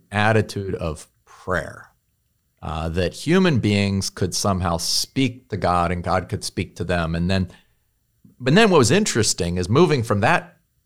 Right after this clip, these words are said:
he then moved immediately to the idea that the pressing issues of our age were, one, faith and reason.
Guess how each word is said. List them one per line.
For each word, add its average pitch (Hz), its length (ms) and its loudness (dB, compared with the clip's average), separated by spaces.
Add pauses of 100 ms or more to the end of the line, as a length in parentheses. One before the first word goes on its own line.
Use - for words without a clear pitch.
(640)
he 143 140 -4
then 143 180 2
moved 131 240 2
immediately 107 800 2
to 95 300 -4
the 95 140 0
idea 95 200 0
that 87 180 -2
the - 60 -10
pressing 143 460 -2
issues 107 400 0
of - 140 -8
our 104 220 2
age 90 400 0
were, 85 360 -4
one, 98 420 -2
faith 104 320 -2
and 98 160 0
reason. 131 540 -2